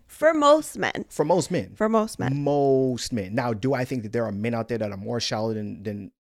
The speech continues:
Speaker 2: any woman? Sure,
Speaker 1: But I
Speaker 2: of
Speaker 1: wouldn't
Speaker 2: course.
Speaker 1: think by a lot.
Speaker 2: No. No. 'Cause I th-, I think, I think if you're, if you're a woman and you smile at a man and you give him a little bit of attention, you make him feel like he's there.
Speaker 1: Doesn't take a lot.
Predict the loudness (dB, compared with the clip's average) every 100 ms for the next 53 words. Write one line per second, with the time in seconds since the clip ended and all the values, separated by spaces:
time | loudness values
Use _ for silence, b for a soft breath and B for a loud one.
0 | _ -8 -4 -2 -2 -2 -4 B B B
1 | -2 2 4 6 4 2 -2 -2 -4 -4
2 | -6 -6 -6 -6 -8 -10 B B _ _
3 | _ _ -14 -12 -12 _ _ _ _ _
4 | _ _ _ _ _ -16 -16 _ _ -6
5 | 0 0 0 -4 -2 -2 -2 -4 -4 -4
6 | -2 -4 0 0 0 -2 -2 -2 0 0
7 | 0 -4 -8 -12 -10 -8 -6 -4 -2 -2
8 | -2 -2 -2 -4 -6 -10 -12 -10 -6 -4
9 | -4 -4 -4 -4 -4 -6 -6 -8 -8 -6
10 | -6 -6 -8 -8 -6 -4 -4 -6 -8 -10
11 | -10 -14 _ _ _ _ _ -14 -6 -4
12 | -2 -4 -8 _ -12 -10 -10 -12 -12 -12
13 | -14 -14